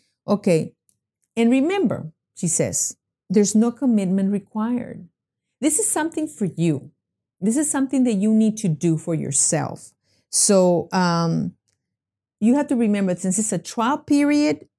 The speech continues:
you know, there's no commitments required, uh, beyond twenty-one days.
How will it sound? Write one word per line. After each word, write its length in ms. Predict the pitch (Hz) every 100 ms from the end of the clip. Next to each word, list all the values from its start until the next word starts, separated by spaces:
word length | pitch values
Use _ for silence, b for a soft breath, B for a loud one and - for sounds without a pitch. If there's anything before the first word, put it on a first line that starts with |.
| _
you 140 | 202 202
know, 240 | 185 180
there's 340 | 180 190 190 208
no 160 | 202
commitments 720 | 202 185 180 214 240 262 269
required, 720 | 254 247 247 240 240 240 247 247 b b b -
uh, 80 |
beyond 400 | 175 190 185 190
twenty-one 440 | 208 202 196 208 233
days. 460 | 349 359 - -